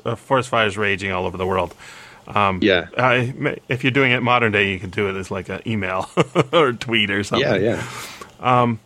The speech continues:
Speaker 1: there's another story, uh, that, that is kinda like this as well by Philip K. Dick.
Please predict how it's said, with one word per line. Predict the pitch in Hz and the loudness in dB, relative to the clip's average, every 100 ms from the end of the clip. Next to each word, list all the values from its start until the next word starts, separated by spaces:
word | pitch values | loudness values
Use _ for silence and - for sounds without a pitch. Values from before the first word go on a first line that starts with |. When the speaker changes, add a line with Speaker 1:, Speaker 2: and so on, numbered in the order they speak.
| _ | _
Speaker 1:
there's | 156 170 190 | 0 2 2
another | 175 190 240 | 2 2 2
story, | 214 170 139 117 110 113 - | 0 2 4 4 2 -2 0
uh, | 120 | 0
that, | 113 117 113 _ - | 2 -2 -4 _ -14
that | 135 120 120 - | -6 -2 -2 -4
is | - 117 - | -10 -8 -4
kinda | 139 123 | 0 2
like | 113 113 | 2 0
this | 120 104 | -2 -4
as | 110 117 | -6 0
well | 135 | 2
by | 104 95 | 2 0
Philip | - 98 90 | -4 -6 -4
K. | 107 | -6
Dick. | 98 - | -6 -8